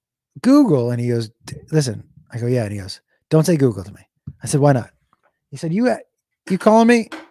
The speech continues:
as a doctor and somebody who went to school for fucking however many, sixteen years, or you gonna Google?" He said, "But either listen to Google or listen to me, but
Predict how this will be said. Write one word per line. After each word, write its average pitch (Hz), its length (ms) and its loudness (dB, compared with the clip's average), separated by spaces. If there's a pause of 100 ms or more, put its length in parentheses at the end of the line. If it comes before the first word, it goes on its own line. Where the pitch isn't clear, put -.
as 170 160 0
a 170 60 2
doctor 185 340 0
and 180 100 0
somebody 175 200 0
who 170 60 2
went 170 100 0
to 165 60 -6
school 190 260 0
for 175 140 -6
fucking 180 480 -4
however 165 280 0
many, 180 240 0
sixteen 175 460 -4
years, 180 280 -6 (540)
or 165 140 -2
you 170 80 4
gonna 160 160 2
Google?" 139 400 2 (580)
He 147 100 -4
said, 143 200 4
"But 147 220 4 (760)
either 202 220 6
listen 202 200 4
to 202 80 4
Google 190 380 8
or 156 80 6
listen 156 260 2
to 143 60 0
me, 110 280 -2
but 120 360 -2